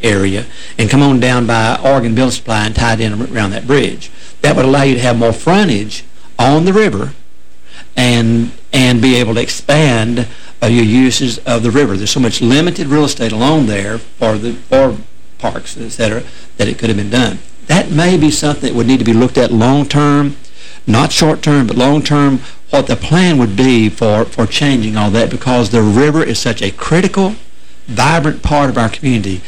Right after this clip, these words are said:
We should make it one of the greatest assets that we have. So you see, there's lots of things, lots of things that could happen. The first thing probably is I'd try to help unify and bring together. The last four years of my, uh, of my mayorship, we had a wonderful city council. Did we all get along? No.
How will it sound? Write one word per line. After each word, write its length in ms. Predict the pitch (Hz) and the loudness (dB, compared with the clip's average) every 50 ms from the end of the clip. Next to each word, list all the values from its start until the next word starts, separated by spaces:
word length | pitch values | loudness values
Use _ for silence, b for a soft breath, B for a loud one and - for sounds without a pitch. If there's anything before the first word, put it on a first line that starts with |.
| B B B - | B B B 0
We 80 | 117 113 | 0 2
should 240 | - - 120 98 98 | 2 0 0 0 0
make 320 | 101 123 131 127 120 - | 0 2 0 0 0 -2
it 100 | 101 95 B B B B - | -4 -6 B B B B -2
one 180 | - 123 127 | 2 2 4
of 80 | 120 107 | 4 2
the 100 | 95 98 | 2 2
greatest 380 | 98 113 113 113 104 95 90 - | 2 2 4 4 2 2 2 0
assets 520 | 117 110 110 107 - - 92 - - - | 2 2 2 0 -2 -4 -6 -8 -8 -8
that 160 | - - - | -8 -8 -8
we 80 | 92 98 | -10 -10
have. 280 | - 101 92 90 - - B B B B B B B B B - | -10 -10 -10 -10 -10 -10 B B B B B B B B B -2
So 140 | - 190 175 | 2 4 6
you 140 | 156 143 | 6 4
see, 260 | 143 - 208 202 196 170 | 4 2 2 2 4 4
there's 180 | 151 127 107 | 2 2 2
lots 280 | 123 120 131 147 151 - | 2 2 2 2 0 -2
of 60 | - | -2
things, 680 | - 147 135 139 135 123 - - - - 120 123 - | 0 2 2 4 2 2 0 -4 -8 -8 -8 -6 -2
lots 220 | 143 143 151 151 - | 0 0 0 0 -2
of 60 | 110 | -2
things 300 | - 135 135 135 131 113 | 0 2 2 4 2 2
that 160 | 123 123 123 | 0 0 -2
could 80 | - 113 | -2 -2
happen. 340 | 117 127 123 120 - 131 117 - - - | -2 -2 -2 -2 -4 -6 -6 -8 -10 -6
The 160 | 131 127 117 | -4 -2 -2
first 400 | - - - 175 220 233 220 - | -2 -2 0 2 2 2 2 -2
thing 160 | 131 110 107 | -4 -6 -6
probably 300 | 101 - 110 110 123 131 | -4 -2 0 2 2 2
is 80 | 110 101 | 2 2
I'd 160 | 107 101 - | 0 -2 -2
try 220 | - - 123 127 120 | -2 0 0 2 2
to 140 | 110 117 B B B B - - | 0 -2 B B B B -2 0
help 180 | - - - - | 0 0 2 2
unify 580 | 107 117 131 139 120 - 101 95 98 110 120 | 2 4 4 2 2 0 -2 -2 -2 -2 -4
and 300 | 113 107 104 - - - | -4 -4 -6 -8 -8 -4
bring 180 | - 120 107 101 | -2 -2 -2 -2
together. 300 | 104 101 127 117 101 107 | 0 0 0 2 2 2
The 80 | 107 | 2
last 260 | 123 156 208 208 - - | 2 2 2 0 0 0
four 200 | 165 147 131 117 | 2 4 4 4
years 340 | 110 113 117 113 110 98 | 4 4 4 2 2 2
of 80 | 107 98 | 0 0
my, 260 | 101 107 107 107 107 110 - - - - | 0 0 0 -2 -2 -4 -8 -10 -12 -12
uh, 260 | - - - - - - | -12 -10 -10 -10 -6 -2
of 100 | - 120 | 0 2
my 140 | 117 113 113 | 2 4 2
mayorship, 560 | 110 110 113 110 104 101 - 107 98 117 123 - - - - - - - - - - - - - - - - B B B B B B B B B - | 2 2 2 2 0 0 -2 -4 -4 -6 -6 -8 -10 -12 -12 -10 -10 -10 -10 -10 -10 -10 -10 -10 -10 -10 -10 B B B B B B B B B 2
we 260 | 151 160 151 - - | 2 4 4 2 2
had 220 | - 113 135 139 120 | 0 0 0 2 2
a 60 | 113 | 2
wonderful 460 | 113 127 127 117 104 - 110 107 123 | 2 2 2 0 -2 -4 -6 -8 -8
city 260 | - - 127 104 101 | -4 -2 -2 0 0
council. 340 | - 113 101 95 95 - 117 | 0 0 0 0 0 -2 -2
Did 180 | 101 135 131 110 | 0 2 2 4
we 100 | 120 123 | 4 4
all 160 | 123 127 117 | 2 2 2
get 100 | 123 117 | 2 0
along? 280 | 117 117 117 117 123 - | 2 0 0 0 0 0
No. 280 | 113 98 87 85 104 | 0 0 0 -2 -4